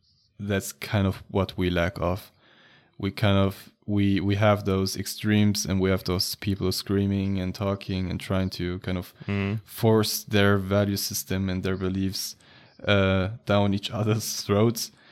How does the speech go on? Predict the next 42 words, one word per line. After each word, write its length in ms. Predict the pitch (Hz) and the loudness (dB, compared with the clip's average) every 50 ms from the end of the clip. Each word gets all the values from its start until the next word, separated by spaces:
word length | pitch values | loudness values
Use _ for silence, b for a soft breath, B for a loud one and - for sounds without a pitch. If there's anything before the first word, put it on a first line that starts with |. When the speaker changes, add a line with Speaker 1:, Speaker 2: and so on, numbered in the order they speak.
| B B B B B - | B B B B B 0
Speaker 1:
Uh, 180 | - 104 104 104 | 2 4 4 4
but 240 | 98 104 101 - - | 4 2 0 0 -2
I 40 | |
think 200 | 107 - 123 117 | 0 2 4 4
what 120 | 107 104 104 | 4 2 2
we 80 | 104 95 | 2 2
really 240 | 98 101 101 101 98 | 4 4 4 4 4
need 440 | 95 95 98 98 95 95 92 80 - | 4 4 4 4 4 4 2 0 -2
is 100 | 85 - | -6 -8
civil 320 | - - - 107 98 95 95 | -8 -8 -6 -6 -4 -4 -4
discussions 840 | 92 87 - - - 87 90 - - 98 92 90 90 90 - - - - | -4 -6 -6 -4 -4 -4 -4 -4 -4 -4 -2 -2 -4 -6 -8 -10 -10 -8
and 160 | 90 90 - | -8 -8 -8
people 320 | - - 98 - - 92 | -6 -8 -6 -6 -6 -6
who 120 | 95 101 90 | -6 -8 -6
take 220 | - - 98 104 | -4 -4 -2 -2
the 80 | - 101 | -2 -4
critical, 280 | - - 95 98 95 95 - - 117 - - - - | -4 -4 -4 -2 -4 -6 -8 -10 -14 -16 -14 -16 -8
critical 320 | - 110 98 98 95 95 92 | -4 -4 -2 -2 -4 -6 -8
side, 380 | - - 95 90 90 90 90 - | -8 -4 -2 -2 0 -2 -2 -4
or 40 | 95 | -6
just 400 | 95 - 98 95 - - - _ | -6 -6 -6 -8 -8 -10 -14 _
people 300 | - - 98 - - 95 | -8 -6 -6 -4 -4 -4
who 40 | - 104 | -4 -4
have 240 | 98 101 - - - | -4 -4 -6 -10 -8
completely 460 | - - 98 - - 104 101 - 101 90 | -4 -4 -4 0 0 -2 0 0 -2 -4
different 420 | 104 - 107 110 - - 101 98 | 0 0 0 0 0 -2 -4 -4
opinions 560 | 95 92 - 101 92 95 95 92 92 90 - B B B B B B B B B | -4 -6 -6 -6 -6 -4 -4 -4 -6 -8 -10 B B B B B B B B B
and 200 | - 95 92 92 | -6 -4 -4 -4
try 220 | - - - 98 98 | -2 0 2 2 2
to 120 | - - | 2 0
find 180 | - 101 95 92 | -2 -2 0 0
a 40 | 92 | 0
middle 200 | 95 98 98 101 | 0 0 0 0
ground. 300 | 95 101 101 104 101 101 | 2 4 4 4 2 0
Because 340 | 117 113 - 120 110 - - - _ - | 0 0 2 2 2 0 -6 -14 _ -4
more 320 | 120 113 120 131 127 - | 0 4 4 4 4 4
often 340 | 120 120 117 - - 110 101 | 2 0 -2 0 -2 -2 -2
than 200 | 98 101 95 95 | 0 0 0 0
not, 280 | 95 95 95 98 98 - B B B B B B B - | 0 0 0 0 -2 -6 B B B B B B B -6
what 120 | - 98 | -6 -4
I 200 | - 107 117 117 | 0 0 0 0
found 680 | 113 - - - 104 98 98 95 95 98 95 92 - | 0 -2 -4 -4 -2 -2 -2 -2 -4 -4 -6 -8 -12